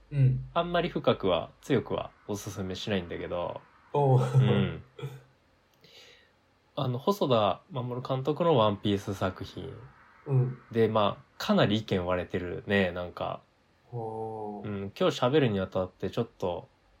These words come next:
Speaker 2: 見たけど、いろいろ。
Speaker 1: うん。
Speaker 2: 結構、まあ、アンチがつくぐらいだったな。
Speaker 1: あ、
Speaker 2: なんか、
Speaker 1: マジか。
Speaker 2: びっくりした、僕も。うん。そうだね。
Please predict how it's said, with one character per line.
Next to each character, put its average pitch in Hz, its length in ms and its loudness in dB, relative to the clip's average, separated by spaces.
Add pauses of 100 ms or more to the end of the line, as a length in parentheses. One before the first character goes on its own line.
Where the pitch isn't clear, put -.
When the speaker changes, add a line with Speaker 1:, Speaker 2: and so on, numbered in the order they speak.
Speaker 2:
見 135 120 -2
た 135 140 4
け 90 120 -4
ど、 87 120 -6
い 85 80 -6
ろ 87 100 -6
い 90 100 -6
ろ。 87 360 -6 (180)
Speaker 1:
う 131 80 0
ん。 - 280 -2 (680)
Speaker 2:
結 139 200 -4
構、 117 100 -2
ま 113 140 4
あ、 117 80 6
ア 165 60 4
ン 156 60 0
チ 131 140 -2
が 95 120 2
つ - 100 -16
く 117 120 0
ぐ 110 120 0
ら 95 100 4
い - 20 4
だ - 60 2
っ - 40 2 (260)
た - 80 -2
な。 117 160 -4 (580)
Speaker 1:
あ、 - 20 6
Speaker 2:
な 151 120 6
ん - 20 4
か、 90 100 2
Speaker 1:
マ 139 40 0
ジ 127 40 -4
か。 - 80 -4
Speaker 2:
び 117 80 4
っ - 80 -6
く - 80 -2
り 123 80 2
し - 80 -4
た、 101 120 4
僕 98 260 0
も。 95 220 0
う 107 100 2
ん。 101 340 0 (840)
そ 131 220 0
う 104 40 0
だ 92 120 -2
ね。 90 400 -6